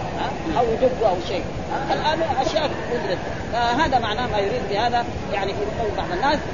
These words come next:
وكأن الإمام البخاري يرى أن هذه الأشياء كلها تدخل، فإذا قال: "لا أشرب نبيذا"، وشرب طلاء، لازم إيه؟ يكفر عنه، وإذا شرب سكرا كذلك. ها؟ هذا، هذا الترجمة. والحديث قال: "حدثنا علي سمع عبد العزيز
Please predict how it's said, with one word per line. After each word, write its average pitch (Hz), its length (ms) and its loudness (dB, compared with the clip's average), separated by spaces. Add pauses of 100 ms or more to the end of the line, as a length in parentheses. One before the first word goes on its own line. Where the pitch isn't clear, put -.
(160)
وكأن 277 260 0
الإمام 240 380 -2
البخاري 190 340 0
يرى 240 120 6
أن 220 200 -2
هذه 226 220 2
الأشياء 220 400 0
كلها 269 420 4 (260)
تدخل، 214 240 0
فإذا 208 440 0
قال: 254 100 2 (340)
"لا 285 220 4
أشرب 262 220 2 (100)
نبيذا"، 262 420 0
وشرب 269 260 4
طلاء، 269 500 2
لازم 240 220 2
إيه؟ 220 140 0
يكفر 185 460 -2
عنه، 147 180 -4 (560)
وإذا 208 200 2
شرب 285 300 2
سكرا 262 300 0
كذلك. 175 440 -2 (460)
ها؟ 190 140 0 (600)
هذا، 285 320 6 (280)
هذا 247 380 4
الترجمة. - 400 -2 (200)
والحديث 254 560 2
قال: 233 180 2
"حدثنا 254 340 0
علي 208 360 0 (440)
سمع 220 400 4
عبد 190 140 0
العزيز 190 240 0